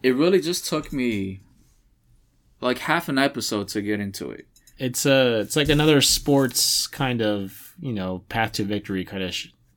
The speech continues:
Speaker 1: It's
Speaker 2: show.
Speaker 1: chess.
Speaker 2: Yeah, it's, it's che-, it's about chess though. Yeah.
Speaker 1: Yeah, it's about chess. It's
Speaker 2: It's like Rocky if Rocky was about chess instead of boxing.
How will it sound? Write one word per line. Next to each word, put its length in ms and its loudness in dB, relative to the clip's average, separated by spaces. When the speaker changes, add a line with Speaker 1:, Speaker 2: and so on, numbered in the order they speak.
Speaker 1:
It's 220 -10
Speaker 2:
show. 160 -6
Speaker 1:
chess. 320 -10
Speaker 2:
Yeah, 240 -8
it's, 140 -18
it's 200 -8
che-, 160 -2
it's 80 -8
about 160 -8
chess 240 -10
though. 180 -14
Yeah. 240 -18
Speaker 1:
Yeah, 100 -6
it's 140 -6
about 220 -4
chess. 400 -6
It's 140 -6
Speaker 2:
It's 140 2
like 160 8
Rocky 540 8
if 160 2
Rocky 280 2
was 120 0
about 200 -2
chess 420 -8
instead 220 -6
of 40 -10
boxing. 420 -8